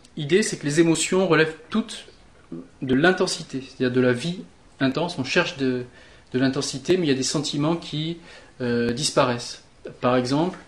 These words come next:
au début du, de ce livre, euh, cet auteur, euh, fait une analyse du célèbre tableau de Munch,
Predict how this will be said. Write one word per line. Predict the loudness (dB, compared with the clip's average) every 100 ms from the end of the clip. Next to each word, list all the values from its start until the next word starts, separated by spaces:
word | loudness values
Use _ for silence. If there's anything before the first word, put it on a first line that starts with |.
| -20 -18 -6
au | 2
début | 4 4 0 -6
du, | -2 2 4 4 0 -6 -12 _ -20 -20 -12 -4
de | -2
ce | 0
livre, | -2 -2 -4 -6 -8 -16 -20 -20 -20 -20 -20 -20 -20 -16 -10
euh, | -6 -4 -4 -6 -8 -10 -16 -20 -20 -8
cet | -2 2
auteur, | 2 4 4 2 -4 -18 -16 -14 -14 -14 -10 0
euh, | 4 4 4 2 0 -2 -4 -10 -14 -8
fait | 2
une | 4
analyse | 6 6 4 2 0 -4
du | -2 0 0
célèbre | 0 2 2 2
tableau | -2 0 0
de | 2
Munch, | 2 2 0 0 -4 -8